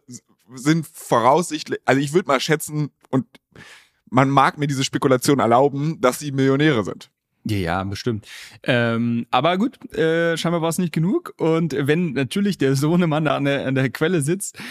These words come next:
Speaker 2: äh, dann, dann fragt man halt mal freundlich nach. Naja, ähm, wird interessant. Ich hab nur noch mitbekommen, dass es, äh, scheinbar eine Anfrage gab,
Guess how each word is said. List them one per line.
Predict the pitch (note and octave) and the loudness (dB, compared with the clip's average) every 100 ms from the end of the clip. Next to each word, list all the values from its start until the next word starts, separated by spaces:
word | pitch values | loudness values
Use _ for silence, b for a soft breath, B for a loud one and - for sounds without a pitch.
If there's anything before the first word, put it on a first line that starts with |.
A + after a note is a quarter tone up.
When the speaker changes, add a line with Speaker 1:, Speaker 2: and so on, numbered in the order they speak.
| B - | B -6
Speaker 2:
äh, | C3 B2+ | -2 0
dann, | B2+ C#3 B2+ - | 2 0 0 -2
dann | B2 B2+ B2 A#2+ - B2 | -2 0 0 -2 -6 -12
fragt | - D3 | -4 -2
man | D#3 C#3 | 0 0
halt | C3 | 0
mal | B2+ | -4
freundlich | - C#3 A#2+ - | -2 -2 -2 -4
nach. | A#2 D#3+ F3 B B B | -4 -4 -6 B B B
Naja, | C3 B2+ G#2+ - | -2 0 -2 -2
ähm, | D3+ D#3 D#3+ E3 E3 - _ - | 0 2 0 -2 -4 -8 _ -8
wird | E3+ D#3+ G3 | -6 -2 -2
interessant. | F#3 F3+ F#3 | -2 -2 -2
Ich | F3 | -4
hab | - | -2
nur | F#3+ G3+ | 0 0
noch | F#3+ | -2
mitbekommen, | G3 - F#3 - F3 F3 | -4 -2 -4 -2 -2 -2
dass | D#3 D#3 - - | -2 -4 -6 -6
es, | C3+ C#3+ C#3+ - - C3 | -4 -2 -2 -6 -6 -4
äh, | C#3 C#3+ C#3 | -2 0 -2
scheinbar | C#3+ D3 D#3 D#3 C#3+ | -2 -2 -2 -2 -2
eine | - C3+ C3+ C3+ C3 C3 B2+ - | -4 -2 -2 -2 0 -2 -2 -4
Anfrage | C#3+ - C#3+ C3+ | -6 -4 -4 -2
gab, | C3 C3+ | -2 -2